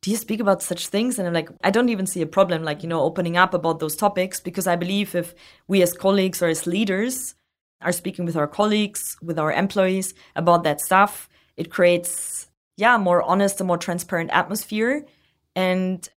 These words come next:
also to a certain degree, a safe space that everyone can speak about their, their weaknesses and their strength.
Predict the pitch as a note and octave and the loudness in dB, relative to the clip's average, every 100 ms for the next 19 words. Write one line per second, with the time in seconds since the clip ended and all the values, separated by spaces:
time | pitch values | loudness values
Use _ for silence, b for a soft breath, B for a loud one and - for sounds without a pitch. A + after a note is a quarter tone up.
0 | - G3+ - A3 - A3+ D4+ B3+ - G3 | 2 2 2 -4 -6 -2 0 0 0 0
1 | F3 F3+ F#3+ - - C#3 D3 - E3 F3 | 0 0 -2 -2 -6 -4 -2 0 4 4
2 | G3+ F3 F3 F3 E3+ F#3+ F3+ E3 D#3+ D#3 | 2 0 -2 -6 -6 -6 -2 0 0 0
3 | D#3 D3+ D3+ D3+ F3+ F#3+ F3+ F3 E3 D#3+ | -2 -2 -2 -2 -4 -4 -6 -6 -8 -8
4 | D3 C#3+ - D#3 D#3 - | -6 -6 -6 -6 -6 -14